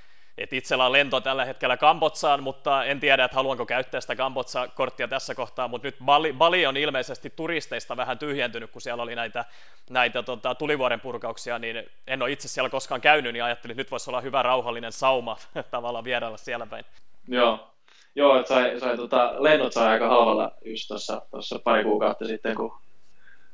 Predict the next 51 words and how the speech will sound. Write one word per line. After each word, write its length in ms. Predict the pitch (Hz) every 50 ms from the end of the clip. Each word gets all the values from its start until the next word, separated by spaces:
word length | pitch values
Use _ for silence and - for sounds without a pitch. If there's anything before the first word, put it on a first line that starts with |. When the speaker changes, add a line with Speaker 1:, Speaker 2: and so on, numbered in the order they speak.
| - -
Speaker 2:
kun 140 | - 127 113
ol-, 140 | 110 110 123
oli, 260 | 127 113 107 104 -
oli 260 | 117 110 107 107 104
näitä, 240 | 107 107 104 104 104
tota, 360 | 104 107 107 - - 104 104 - - - - -
oli 200 | - 127 120 117
paljon 260 | 110 123 113 107 107
niistä, 300 | 107 104 104 - 117 - -
niistä 300 | 127 123 - - - - - - 131 - - -
<laughs> 320 | - - - - - -
tulivuorista 540 | - 131 123 120 113 113 110 117 - - 117
oli, 140 | 117 113 110
oli 220 | 113 117 117 117
uutisissa. 560 | 117 117 117 117 113 110 110 107 - - 131 127 - - - - - -
Speaker 1:
Kyllä. 320 | - - 151 139 127 123 - - - - - - - - - - - - -
Et, 180 | 117 120 -
tota, 200 | - 127 131 135
nyt 200 | 135 151 151 -
ilmeisesti 440 | 170 165 165 160 160 - 147 - -
tilanne, 320 | 170 156 147 139 139 131 - - -
tilanne 240 | 165 156 156 147 139
on 60 | 131
vähän 140 | 131 147 139
rauhoittunut, 520 | 143 151 147 139 139 135 - 147 131 123
mut 120 | 123 123 -
sit 240 | 143 123 - -
se, 220 | - 147 139 139 110
äh, 160 | 135 139 131 -
turisteilla 400 | 165 160 165 151 - 147 131 135
aina 120 | 135 143
kestää 400 | - 156 151 147 - - 127 117
jonkin 340 | 117 120 120 117 123 123 123
aikaa, 300 | 113 110 107 117 117 110
varsinkin 300 | 120 123 120 131 117 110
siellä, 160 | - 135 123
niinku, 220 | 120 123 117 120 104
tavallaan 280 | 127 113 117 120 113
sillä 180 | - 135 117 120
isolla 260 | 127 - 131 123 123
massalla, 480 | 120 123 123 - - - 123 113 113 113
et 80 | 107
ennen 180 | 117 117 117 107
kuin 100 | 117 113
ne 100 | 113 110
tavallaan 400 | - 117 110 120 120 113 113 107
palaa 320 | - 131 120 120 123 117
sinne, 220 | - 120 113 110 104
äh, 560 | - - - - 117 120 117 117 113 110 123 -
tavallaan 280 | 143 127 139 139 143
normalisoituneena, 1040 | 156 160 160 147 139 131 127 117 - 139 131 127 120 107 123 120 117 117 117 120